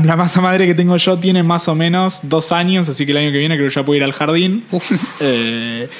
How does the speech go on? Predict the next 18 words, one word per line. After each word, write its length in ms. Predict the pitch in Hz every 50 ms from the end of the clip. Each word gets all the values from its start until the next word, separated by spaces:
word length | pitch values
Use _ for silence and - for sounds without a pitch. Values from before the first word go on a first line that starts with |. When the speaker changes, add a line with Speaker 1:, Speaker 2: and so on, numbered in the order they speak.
| - - - - - - - - -
Speaker 1:
se 220 | - - - 175
alimenta 480 | 165 160 175 175 175 214 220 220 220 214
en 60 | 202
el 120 | 190 175
cuarto 380 | 165 185 190 190 185 190 202 202
día. 380 | 226 247 254 262 269 294 285 - - - -
Alimentarla 560 | - 139 151 151 160 156 156 180 180 190 185
básicamente 600 | 180 175 - 175 160 165 170 180 185 180 185 175
es 80 | 165 165
ponerle 520 | - 160 151 151 160 170 170 175 175 160
más 280 | 151 151 156 156 - 165
harina 280 | 156 156 160 160 156
y 80 | 151 151
agua 260 | 160 170 170 180 175
en 60 | 165
la 100 | 147 139
misma 260 | 139 147 147 147 165
proporción. 680 | 143 147 143 139 147 147 151 - - 208 220 247 294